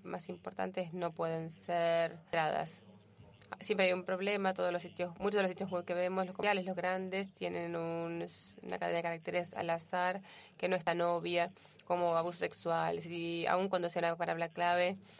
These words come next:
siempre está la posibilidad de que el contenido del sitio web sea legal. Mi colega me dio el ejemplo,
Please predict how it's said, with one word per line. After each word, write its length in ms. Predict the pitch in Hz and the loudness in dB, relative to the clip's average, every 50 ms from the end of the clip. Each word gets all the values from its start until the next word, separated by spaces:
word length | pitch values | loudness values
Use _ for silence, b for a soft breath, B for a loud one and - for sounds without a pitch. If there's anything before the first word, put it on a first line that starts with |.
| B B B | B B B
siempre 280 | - 220 214 208 220 | -2 -2 0 2 0
está 160 | 208 196 - | 0 0 0
la 100 | 190 185 | 0 0
posibilidad 380 | 175 175 175 175 175 180 180 180 | 2 2 4 4 4 4 2 0
de 200 | 185 170 170 165 | -2 -2 -4 -2
que 120 | 165 175 | 0 -2
el 60 | 170 170 | -2 0
contenido 420 | - 170 170 175 175 185 185 180 | 0 -2 -2 0 -2 2 2 2
del 100 | 170 170 | 2 2
sitio 240 | 170 - - 175 170 | 0 -2 -2 -2 0
web 240 | 170 175 175 175 175 | 2 2 0 0 0
sea 220 | - - 233 247 | -2 -2 -2 -2
legal. 400 | 247 240 226 233 220 180 160 165 160 - B B B B B B B B B B B - - - - - - - - - - | 0 2 4 4 4 4 2 -2 -6 -12 B B B B B B B B B B B -20 -20 -20 -20 -20 -20 -20 -20 -8 -2
Mi 140 | 190 190 190 | -2 -2 0
colega 480 | - 190 190 202 208 208 208 208 202 196 | 2 0 2 2 2 2 2 2 2 2
me 140 | 196 190 190 | 2 0 0
dio 120 | 190 190 | 2 2
el 80 | 190 190 | 0 0
ejemplo, 760 | 190 - - 190 190 190 190 196 196 202 208 233 254 262 - | 0 -2 -2 -2 -2 -2 -4 -2 0 0 2 2 0 -2 -6